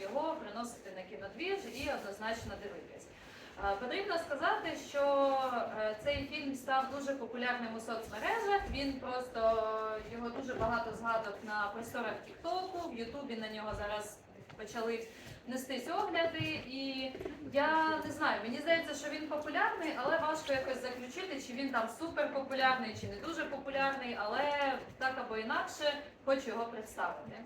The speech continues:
Е, це фільм французької режисерки Королі Фаржа, і насправді, е, в неї не дуже сильна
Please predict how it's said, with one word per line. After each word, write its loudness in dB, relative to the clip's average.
Е, 8
це 4
фільм 0
французької 0
режисерки 0
Королі -2
Фаржа, 2
і 2
насправді, 2
е, 4
в 0
неї 2
не 2
дуже 0
сильна 2